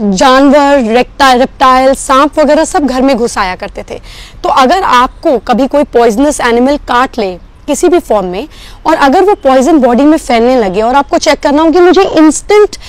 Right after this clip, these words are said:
medical help की ज़रूरत है या कुछ time बाद ये ठीक हो जाएगा, तो ऐसे में जब लोग हरी मिर्ची काट कर देख लेते थे, instant हाथ से काट कर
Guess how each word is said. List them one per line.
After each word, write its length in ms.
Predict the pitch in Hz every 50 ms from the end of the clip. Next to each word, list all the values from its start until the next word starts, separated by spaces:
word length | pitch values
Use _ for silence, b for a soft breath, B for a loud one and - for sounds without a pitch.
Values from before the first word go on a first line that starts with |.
| B B B B -
medical 300 | 247 254 269 330 - 370
help 240 | 330 311 320 320 -
की 100 | - 349
ज़रूरत 340 | 294 269 311 302 320 320 349
है 60 | 370
या 100 | 381 370
कुछ 260 | 349 - 320 - -
time 220 | - 339 330 311 285
बाद 160 | 294 311 262
ये 100 | 311 320 -
ठीक 220 | - - 320 -
हो 120 | 277 254 214
जाएगा, 440 | 208 196 190 185 175 190 - 294 - B B B B B B B B B -
तो 60 | -
ऐसे 320 | - 277 277 - - 381
में 140 | 370 392 330
जब 200 | 262 339 294 262
लोग 160 | 302 330 - -
हरी 240 | - 226 233 262 285
मिर्ची 320 | 302 339 - - - 381
काट 260 | - - 262 240 - -
कर 140 | - 269
देख 240 | 190 220 220 202 -
लेते 200 | 220 202 - 208
थे, 120 | 208 - 330 508 -
instant 420 | 262 269 240 - - 269 269 262 -
हाथ 120 | 220 202
से 180 | - - - 254
काट 280 | - 214 190 180 -
कर 120 | - 311